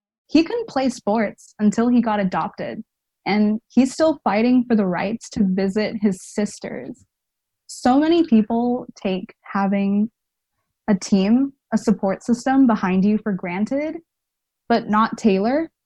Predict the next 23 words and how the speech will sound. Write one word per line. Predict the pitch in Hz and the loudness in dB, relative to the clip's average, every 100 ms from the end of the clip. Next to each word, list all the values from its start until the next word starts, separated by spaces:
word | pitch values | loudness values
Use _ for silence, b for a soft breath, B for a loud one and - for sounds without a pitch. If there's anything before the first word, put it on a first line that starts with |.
| _ | _
He's | - 277 240 - - | 2 2 2 -4 -2
faced | 240 330 339 | 0 0 0
as | 381 | 2
much | 247 233 247 | 4 2 2
abuse | 202 196 208 | 0 0 -2
in | 226 | 0
this | 202 202 | -2 -2
system, | - 190 - 254 294 320 - _ _ - | -6 -6 -4 -2 -2 -4 -10 _ _ 0
if | 226 226 | 4 6
not | 220 233 | 6 6
more, | 220 196 202 185 185 233 220 | 4 4 2 0 -4 -4 4
than | 220 214 | 6 6
one | 220 | 6
of | 240 | 6
our | 254 233 | 4 2
other | 202 214 | 2 2
adoptees, | 208 190 185 - 262 285 277 - | 2 2 -2 -2 -2 -2 -2 -4
Terry | - 233 247 226 | 0 2 4 4
Yunt. | 180 196 185 - - - _ _ _ _ - | 4 2 0 -6 -14 -20 _ _ _ _ -4
Terry | 269 277 330 | 0 2 0
still | - 240 | 0 4
needs | 240 233 | 4 4
help, | 208 190 - | 0 -2 -4